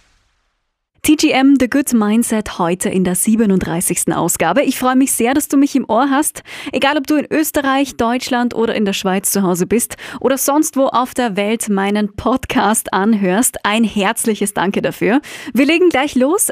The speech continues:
Die Motivation ist unser heutiger Themenschwerpunkt. Wie kann man sich denn selbst motivieren, wenn gerade alles dagegen spricht?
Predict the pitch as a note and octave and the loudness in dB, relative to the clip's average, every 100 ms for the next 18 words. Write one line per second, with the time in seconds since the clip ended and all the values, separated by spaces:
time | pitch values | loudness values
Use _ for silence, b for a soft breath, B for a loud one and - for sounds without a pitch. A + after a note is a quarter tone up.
0 | - C#4 C#4 A#3+ C#4 D#4 D4+ C4 B3+ - | -2 0 2 4 2 2 0 -2 -4 0
1 | A#3+ C4 - A3+ - G#3 G3+ G3 F#3+ F3+ | 2 2 0 -4 -2 -2 0 -2 -2 -4
2 | - F#3 F3+ F3 - - G3 F#3+ F3+ - | -4 -4 -4 -4 -6 -2 2 2 2 -2
3 | D#3 - - - - - - B B B | -4 -4 -4 -6 -6 -8 -10 B B B
4 | G3+ G3 E4 - A#3+ A#3+ C#4+ D4+ C#4+ C4+ | 0 4 4 2 0 2 4 4 2 -2
5 | - A3+ G3+ F3 F#3+ - G3+ F#3+ G3+ F#3+ | 0 0 0 0 -2 -2 -2 -2 0 0
6 | G3 A3 G#3 F#3+ F#3 G#3 - _ - F#3+ | 2 2 0 0 0 0 -2 _ -2 0
7 | A3+ A#3+ A#3+ A3 G3 F#3+ E3+ F3+ - - | 2 2 2 -2 0 0 0 -2 -6 -8
8 | - - | -8 -14